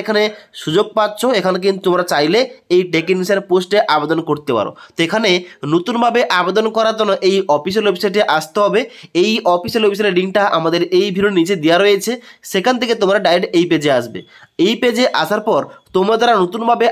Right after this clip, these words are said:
আবেদন করতে চাও, তোমাদের কি করতে হবে? এখানে অ্যাপ্লাই অপশানে ক্লিক করতে হবে। অ্যাপ্লাই অপশানে ক্লিক করার সঙ্গে সঙ্গে দুটো অপশান দেওয়া হবে, একটা হচ্ছে create an account, আরটা হচ্ছে already have an account। তোমরা যারা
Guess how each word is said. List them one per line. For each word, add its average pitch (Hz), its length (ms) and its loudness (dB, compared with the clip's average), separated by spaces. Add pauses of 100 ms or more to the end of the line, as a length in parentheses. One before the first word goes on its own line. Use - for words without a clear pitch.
(120)
আবেদন 175 220 -2 (120)
করতে 220 280 0
চাও, 135 140 2 (180)
তোমাদের 202 320 0
কি 240 60 -2 (120)
করতে 226 200 0
হবে? 202 160 2
এখানে 208 140 -2 (100)
অ্যাপ্লাই 156 380 0 (100)
অপশানে 190 320 -4
ক্লিক 202 160 0 (100)
করতে 156 220 -2
হবে। 113 180 -4 (360)
অ্যাপ্লাই 156 420 0
অপশানে 214 260 -4
ক্লিক 220 260 -2
করার 165 260 0
সঙ্গে 156 280 0
সঙ্গে 175 200 2 (400)
দুটো 214 200 0 (160)
অপশান 190 300 -2
দেওয়া 160 160 4
হবে, 113 140 -4 (380)
একটা 151 240 -6
হচ্ছে 220 180 -2 (120)
create 190 320 2
an 214 80 -4 (160)
account, 208 280 0 (400)
আরটা 185 280 0
হচ্ছে 226 240 -2 (240)
already 196 420 2
have 160 220 -2
an 185 60 -6 (120)
account। 120 220 -4 (100)
তোমরা 208 220 2
যারা 220 120 2